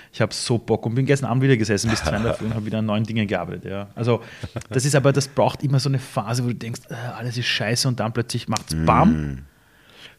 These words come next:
Speaker 1: Du siehst, was du wirklich vermisst, und dann plötzlich kommt diese Energie. Aber das ist nicht so, dass es von heute auf morgen kommt, sondern davor hast du halt zwischen Weihnachten und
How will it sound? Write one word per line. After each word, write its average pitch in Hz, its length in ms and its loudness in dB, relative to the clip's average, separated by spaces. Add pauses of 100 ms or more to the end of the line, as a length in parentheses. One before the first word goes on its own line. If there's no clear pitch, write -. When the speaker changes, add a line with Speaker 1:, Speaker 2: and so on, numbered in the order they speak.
Speaker 1:
Du 131 120 0
siehst, - 400 0
was 143 100 2
du 139 100 2
wirklich 139 280 4
vermisst, 175 480 -2 (720)
und 131 200 2
dann 135 180 4
plötzlich 127 440 0
kommt 127 180 0
diese 117 140 0
Energie. 113 320 0
Aber 117 100 0
das 120 140 0
ist 123 100 -2
nicht - 220 0
so, 120 100 -2
dass 113 140 0
es 113 40 -10
von 113 140 -6
heute 110 120 2
auf 104 80 -4
morgen 113 300 2
kommt, 104 240 -2
sondern 107 160 0
davor 110 280 -2
hast 110 160 0
du 113 100 -4
halt 98 300 -4 (340)
zwischen 110 300 -6
Weihnachten 107 420 -4
und 101 300 -4